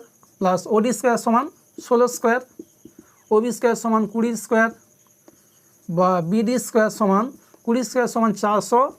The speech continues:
ষোলো স্কয়ার সমান দুশো ছাপান্ন পেয়ে যাবো, বিয়োগ করলে একশো চুয়াল্লিশ সমান বারো স্কয়ার। তাহলে আমরা পেয়ে যাচ্ছি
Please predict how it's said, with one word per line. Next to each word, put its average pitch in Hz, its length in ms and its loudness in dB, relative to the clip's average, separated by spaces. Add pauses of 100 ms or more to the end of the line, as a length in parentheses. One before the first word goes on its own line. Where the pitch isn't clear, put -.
(340)
ষোলো 233 240 2
স্কয়ার 220 220 -2
সমান 208 220 0
দুশো 208 280 -4
ছাপান্ন 180 280 -2 (140)
পেয়ে 202 200 2
যাবো, 220 200 2
বিয়োগ 202 220 -2
করলে 226 240 -2
একশো - 240 -10
চুয়াল্লিশ 220 400 -4
সমান 226 220 0 (360)
বারো 156 180 -4 (120)
স্কয়ার। 143 260 -10 (760)
তাহলে 262 240 2
আমরা 240 180 2
পেয়ে 233 160 4
যাচ্ছি 233 260 -2